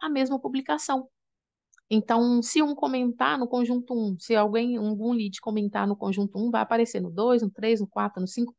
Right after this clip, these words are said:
Quantos conjuntos você tiver ativo ali, isso vai melhorando cada vez mais o engajamento da sua publicação.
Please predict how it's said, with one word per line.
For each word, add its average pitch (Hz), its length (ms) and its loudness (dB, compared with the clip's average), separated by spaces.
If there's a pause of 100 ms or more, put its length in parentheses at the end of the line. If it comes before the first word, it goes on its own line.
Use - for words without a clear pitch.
(240)
Quantos 359 240 0
conjuntos 269 360 0
você 277 80 0
tiver 247 220 0
ativo 240 280 0
ali, 233 280 4
isso 214 140 -2
vai 240 140 2
melhorando 240 380 2
cada 226 200 -4
vez 247 200 -2
mais 240 180 0
o - 20 -2
engajamento 233 480 0
da 220 120 -6
sua 240 120 -6
publicação. 220 760 -2